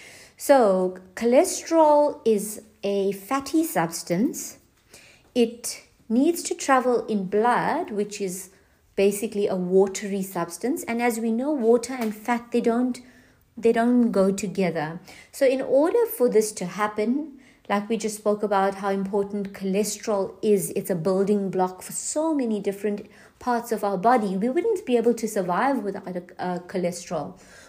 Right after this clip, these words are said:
without cholesterol in our body. And so it's so important that there is a good, um, transport system for this cholesterol.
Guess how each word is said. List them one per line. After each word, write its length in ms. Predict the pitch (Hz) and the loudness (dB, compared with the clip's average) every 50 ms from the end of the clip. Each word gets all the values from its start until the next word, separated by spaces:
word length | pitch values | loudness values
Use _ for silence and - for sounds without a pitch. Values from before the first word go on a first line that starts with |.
| _ - | _ 0
without 320 | 208 208 208 202 202 202 | 2 2 2 2 0 -2
cholesterol 520 | 208 196 190 185 185 - - 196 185 185 | -2 -2 -2 -2 -4 -6 -6 -6 -6 -4
in 120 | 180 180 185 | -4 -4 -4
our 100 | 180 175 | -4 -4
body. 400 | 170 196 202 196 180 165 160 185 - - - - - - - - _ | -2 -2 -2 -2 -4 -4 -6 -8 -10 -16 -20 -20 -20 -20 -20 -20 _
And 160 | - - 269 262 | -4 -2 -2 2
so 100 | 302 302 | 2 0
it's 160 | 285 285 - | 0 0 0
so 160 | - 320 349 | 2 2 2
important 720 | 370 349 311 - 294 311 370 381 - 359 320 269 - - | 2 0 0 0 0 0 0 0 -2 -2 -2 -2 -2 -2
that 220 | 226 214 214 214 | -2 -2 -2 0
there 240 | - 220 214 214 214 214 | 2 2 2 2 2 0
is 300 | - 226 214 214 214 - - - | 0 0 0 0 -2 -6 -8 -6
a 140 | 214 208 202 180 175 180 180 | -6 -4 -4 -6 -8 -10 -8
good, 380 | - 226 233 262 233 208 - - - - - _ _ _ _ _ - | -2 0 0 0 0 -2 -4 -8 -12 -18 -20 _ _ _ _ _ -4
um, 760 | 208 202 196 190 190 190 190 190 190 190 190 190 190 190 | -4 -2 -2 -2 -2 -2 -2 -2 -2 -2 -2 -2 -2 -4
transport 600 | 190 - 285 294 285 277 277 - 208 185 180 - | -2 0 2 4 4 2 2 0 -2 -4 -4 -4
system 480 | - - 180 170 - - 180 165 160 165 | -8 -10 -10 -10 -8 -8 -8 -8 -8 -6
for 120 | 165 - | -4 -4
this 220 | 175 160 170 156 - | -4 -4 -6 -8 -8
cholesterol. 800 | - - 180 180 180 180 - - - - 170 139 120 - - | -6 -4 -4 -4 -4 -6 -8 -10 -8 -6 -6 -6 -6 -8 -12